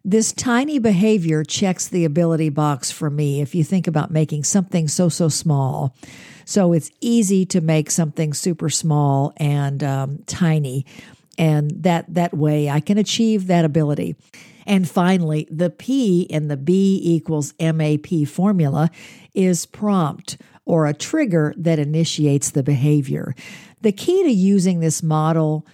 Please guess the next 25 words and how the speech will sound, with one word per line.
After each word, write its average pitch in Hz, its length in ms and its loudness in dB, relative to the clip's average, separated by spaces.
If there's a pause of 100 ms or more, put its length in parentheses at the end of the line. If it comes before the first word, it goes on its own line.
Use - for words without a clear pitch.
to 190 120 -2
create 175 460 0
habits 165 540 -2
that 151 200 -2
work 160 460 -2 (260)
is 185 220 0
keeping 247 480 -2
it 214 180 -2
super 160 460 -4
tiny. 143 640 -4 (360)
Using 226 500 0
the 196 60 2
model 160 460 2
as 139 180 0
a 151 60 -2
framework, 156 800 0
you 220 300 2
can 208 180 -2
create 151 640 0
what 175 180 -2
we 180 120 2
call 151 340 2
tiny 180 460 -2
habit 160 340 -2
recipes 156 880 -2